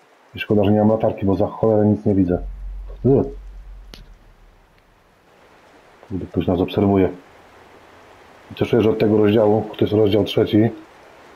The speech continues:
już ta gra chyba powinna nabrać tempa. Po filmikach, gadaniu, gadaniu, jeszcze raz gadaniu. No ale zobaczymy.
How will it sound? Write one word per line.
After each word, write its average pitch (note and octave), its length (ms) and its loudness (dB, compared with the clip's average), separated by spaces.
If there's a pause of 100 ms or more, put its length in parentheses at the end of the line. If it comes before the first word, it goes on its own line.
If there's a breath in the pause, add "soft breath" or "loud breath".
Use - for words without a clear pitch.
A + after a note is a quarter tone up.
(1000)
już - 100 -18
ta A2 100 0
gra G#2+ 160 2
chyba A2+ 180 -2
powinna G#2+ 320 2 (520)
nabrać G#2+ 320 2
tempa. F#2 380 0 (1300)
Po F#2+ 100 -8
filmikach, A#2 600 2 (280)
gadaniu, A2 560 2
gadaniu, G#2+ 480 4
jeszcze G#2 320 2
raz G2+ 100 0
gadaniu. G#2 440 2 (3250)
No G2 100 -2
ale G2 100 4
zobaczymy. F2 400 0